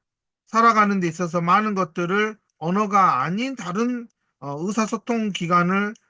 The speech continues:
어, 사용해서, 방법을 사용해서도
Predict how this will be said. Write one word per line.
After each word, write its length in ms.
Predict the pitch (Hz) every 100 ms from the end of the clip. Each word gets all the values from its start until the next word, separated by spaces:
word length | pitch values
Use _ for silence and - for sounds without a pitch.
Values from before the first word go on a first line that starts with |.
| _ -
어, 580 | 151 151 143 131 120 143
사용해서, 580 | 208 220 208 196 170
방법을 420 | - 175 190 208 196
사용해서도 840 | 202 214 196 175 175 208 254